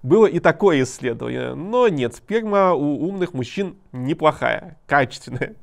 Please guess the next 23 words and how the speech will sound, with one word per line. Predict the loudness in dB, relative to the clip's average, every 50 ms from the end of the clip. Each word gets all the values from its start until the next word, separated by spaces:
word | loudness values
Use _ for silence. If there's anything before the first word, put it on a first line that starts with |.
| -12 -6
Просто | -2 0 0 0 0 -2 -2
они | -2 -2
тратят | -4 -4 -4 -4 -4 -4 -6
много | -4 -2 0 0 0
времени | 2 2 2 2 0 -2 -4 -6 -8 -18 -20 -20 -20 -20 -20 -20 -16 -6
на | 0 0 2
образование | 2 2 0 0 2 2 2 4 2 2 2 0 0 0 0
и | 0
карьеру. | 0 -2 -2 -2 -4 -6 -8 -10 -12 -14 -20 _ _ -2
Но | 2 4 6
можно | 6 6 4 4
ли | 4 4 4
данные | 6 6 4 4 2 0 0 2 2
из | 0 0
Исландии | -2 -6 -4 -2 0 0 0 0 -2 -2 -2 -2 -2
и | -2
С | -4 -6 -10
Ш | -6 -2 0 2 2
А | 2
перенести | 0 -2 -4 -2 -4 -4 -6 -8 -10 -6 -4 -2 -2
на | 0 2 2 2 0
всё | -2 -4 -4 -2 -2 -2
человечество? | -2 -2 -2 0 0 -2 -2 -4 -8 -10 -10 -10 -10 -10